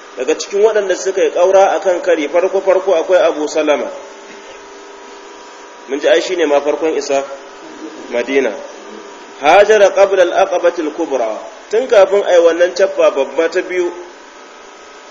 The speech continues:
bi sana da shekara ɗaya, ita sa ƙaurar. Wa ma'ahu zawjatuhu wa ibnuhu. Tare da shi akwai matarsa,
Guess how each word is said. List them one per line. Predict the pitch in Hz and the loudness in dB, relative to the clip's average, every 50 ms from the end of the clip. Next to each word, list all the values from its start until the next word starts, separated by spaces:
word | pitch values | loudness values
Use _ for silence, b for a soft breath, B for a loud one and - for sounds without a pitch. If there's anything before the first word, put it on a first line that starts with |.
| - - - - - - - | -20 -20 -20 -20 -20 -12 -6
bi | 147 147 | -6 0
sana | - 202 196 196 180 139 117 - - - | 4 4 6 6 6 2 0 -4 -6 -6
da | 143 | -6
shekara | 143 - 147 147 143 190 185 180 175 165 | -6 -4 -6 -4 0 2 2 4 2 2
ɗaya, | 147 175 185 190 190 190 - - | 4 2 2 2 2 -2 -6 -6
ita | - 165 160 - 180 170 | -6 -6 0 0 0 0
sa | 165 - 135 | 0 -2 -6
ƙaurar. | 123 131 135 135 127 110 107 - - - - - - - - - - - - - - - - - - - - | -4 -4 -4 -4 -4 -6 -8 -10 -16 -16 -18 -18 -20 -20 -20 -20 -20 -18 -16 -16 -16 -16 -18 -20 -20 -16 -6
Wa | - 135 147 | -4 -2 2
ma'ahu | 170 202 220 180 185 180 175 175 180 175 | 4 4 4 4 2 0 0 0 -2 0
zawjatuhu | 160 165 156 151 147 - 196 196 190 180 170 160 165 170 165 | 2 0 0 0 0 0 0 0 -2 -4 -6 -4 -4 -2 2
wa | 175 180 | 4 4
ibnuhu. | 180 175 175 170 151 131 - 107 101 - - - - - - - - - - - - - - - - - - - - - - - - - - - - - | 4 2 -2 -4 -4 -6 -6 -12 -16 -16 -18 -20 -20 -20 -20 -20 -20 -20 -20 -20 -20 -20 -20 -20 -20 -20 -20 -20 -20 -20 -20 -20 -20 -20 -20 -20 -20 -6
Tare | - 156 160 170 196 240 | -2 2 4 4 4 6
da | 254 220 202 190 | 6 6 4 4
shi | - - 202 208 202 202 196 | 2 -4 -6 -6 -4 -4 -4
akwai | - 151 156 151 - 175 175 | -2 -2 -2 0 2 2 2
matarsa, | 170 160 143 123 - - 131 127 - - | 4 2 0 -2 -2 -4 -10 -10 -10 -14